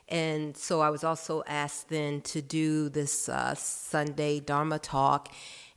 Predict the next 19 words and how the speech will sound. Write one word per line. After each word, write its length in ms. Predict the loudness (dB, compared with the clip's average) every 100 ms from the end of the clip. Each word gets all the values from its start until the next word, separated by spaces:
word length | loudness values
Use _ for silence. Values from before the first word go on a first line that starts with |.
| _
And 400 | 0 2 0 2
I 140 | 0
thought 320 | 0 2 2 2
it 100 | -2
would 220 | -6 -4
be 160 | -6
good 300 | -2 0 0
to 100 | -2
kinda 300 | -8 -2 0 2
incorporate 1000 | 0 -2 -2 -2 0 0 2 2 -2 -4
some 300 | -2 0 0
of 100 | 0
what 240 | 2 0
we've 180 | 0 -2
been 200 | -2 -4
talking 520 | 0 2 2 2 -2
about 640 | 0 0 4 8 8 6 2 -16 -20 -8
into, 800 | -2 -2 -2 -4 0 0 0 -2 -2
uh, 400 | 0 2 0